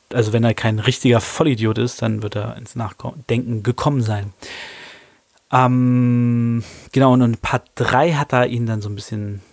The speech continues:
abgesprochen, dass er würdig ist, ein Champion zu sein und dass er seine Versprechen, die er gemacht hat, äh, gebrochen hat, als er sagte, „Wenn ich Champion bin, dann das, dies, das und so.“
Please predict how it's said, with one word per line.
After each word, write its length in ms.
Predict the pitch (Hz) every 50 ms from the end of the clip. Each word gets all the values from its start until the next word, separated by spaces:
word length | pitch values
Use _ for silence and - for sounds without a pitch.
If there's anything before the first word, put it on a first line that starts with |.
| _ _ _ _ _ _ _ _ _ _ _ _ - - _ _ _ _ _ _ _ - - - _ _ _ _ _ _ _
abgesprochen, 600 | - - - - - 123 - - - 117 107 117 117
dass 180 | 110 107 -
er 220 | - 110 110 104 107
würdig 260 | 113 127 127 113 107
ist, 220 | 117 113 - -
ein 240 | 113 107 104 104 104 -
Champion 400 | - - 120 117 110 120 104 101
zu 100 | - 104
sein 360 | 101 101 101 104 101 107 110
und 260 | 107 101 107 107 -
dass 140 | 110 98 -
er 180 | 113 107 104
seine 220 | 101 135 113 107 104
Versprechen, 760 | - - - - - - - 131 123 - 135 123 117 107 101
die 220 | - - 113 113
er 160 | 117 113 110 104
gemacht 400 | 110 110 110 - - - - -
hat, 480 | 117 104 - - - - - - - -
äh, 280 | 120 117 113 113 110
gebrochen 440 | 107 110 104 - 135 120 - 117 107
hat, 220 | 104 104 101 -
als 220 | - 123 113 - -
er 60 | 113
sagte, 440 | 113 107 101 - - 113 110 107 107
„Wenn 200 | 110 107 113 120
ich 160 | 123 - - -
Champion 380 | - 120 113 110 - 113 110
bin, 180 | 107 110 110 110
dann 220 | 104 110 110 107
das, 240 | 101 117 104 - -
dies, 240 | - - 117 104 -
das 240 | - 117 113 107 113
und 100 | 110 110
so.“ 180 | 107 113 107